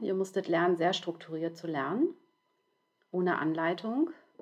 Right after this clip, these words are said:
Und jetzt sind wir ja grad in so einer Phase, wo keiner so genau weiß, ob morgen die Schulen nicht doch zumachen müssen,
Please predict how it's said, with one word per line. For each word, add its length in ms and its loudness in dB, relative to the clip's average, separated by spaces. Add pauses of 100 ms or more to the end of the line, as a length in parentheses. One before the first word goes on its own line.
(720)
Und 120 0
jetzt 340 4
sind 140 6
wir 80 6
ja 120 10
grad 320 6
in 140 6
so 80 4
einer 160 8
Phase, 480 2
wo 80 2
keiner 340 6
so 100 4
genau 340 6
weiß, 300 8
ob 120 0
morgen 300 6
die 80 4
Schulen 340 6
nicht 240 2
doch 160 4
zumachen 520 2
müssen, 460 -2